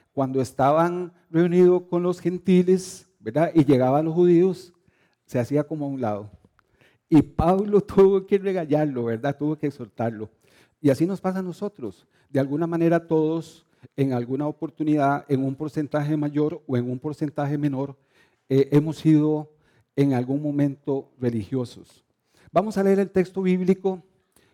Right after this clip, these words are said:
Romanos dos, diecisiete, veinticuatro, que va a ser el texto base para hoy. Vamos a leer en Romanos capítulo dos, del versículo diecisiete al veinticuatro. Dice la palabra del Señor: "He aquí,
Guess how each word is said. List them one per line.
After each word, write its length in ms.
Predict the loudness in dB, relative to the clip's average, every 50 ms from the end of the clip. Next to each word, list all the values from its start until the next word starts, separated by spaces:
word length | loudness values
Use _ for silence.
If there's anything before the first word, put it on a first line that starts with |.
| _ _
Romanos 460 | -6 -2 0 2 2 2 2 0 2
dos, 360 | 2 2 2 2 -2 -8 -16 -20 _
diecisiete, 560 | 0 2 2 2 0 0 0 0 2 4 4
veinticuatro, 760 | 2 2 2 2 -2 -2 0 2 2 2 2 -2 -4 -8 -4
que 140 | -2 -2 0
va 80 | 0 0
a 40 |
ser 160 | -2 -2 -2 -4
el 100 | -4 -4
texto 380 | -4 -4 -4 -4 -6 -6 -2
base 300 | 0 0 0 0 -2 -4
para 220 | -2 0 0 2 4
hoy. 320 | 4 2 2 0 -2 -4 -10 _ _ _ _ _ _ _ _ _ _ _
Vamos 500 | -10 -6 -4 -2 -2 -4 -4 -6 -12 _ _
a 80 | -2 0
leer 640 | 2 2 4 4 4 4 2 0 -4 -10 -18 _ _ _
en 160 | -4 -2 -2
Romanos 720 | -4 -4 -4 -2 -2 -2 -2 -4 -6 -8 -8 -14 -20 -20 _ _ _ _ _ _
capítulo 560 | _ -8 -2 -2 -2 -2 0 -2 -4 -2 -4 -4
dos, 500 | -4 -4 -4 -4 -4 -8 -12 -20 -20 -20 _ _
del 160 | 0 2 2
versículo 480 | 2 2 2 2 2 2 2 2 2
diecisiete 580 | 4 4 2 2 0 -4 -2 0 0 2 2 2
al 80 | 2 2
veinticuatro. 760 | 0 0 0 -2 -4 0 2 2 2 0 -2 -8 -20 -20 _ _ _ _ _ _ _ _ _ _ _ _ _ _ -20 -20 -16 _
Dice 280 | 2 2 2 2 0 -2
la 140 | -4 -2
palabra 300 | 0 0 0 2 2 2
del 80 | 0 0
Señor: 500 | 0 -4 -2 -2 -2 -2 -2 -2 -4 -10 _ _ _ -20 -20 -8 _
"He 140 | 2 4 4
aquí, 480 | 4 2 2 4 4 4 4 2 -2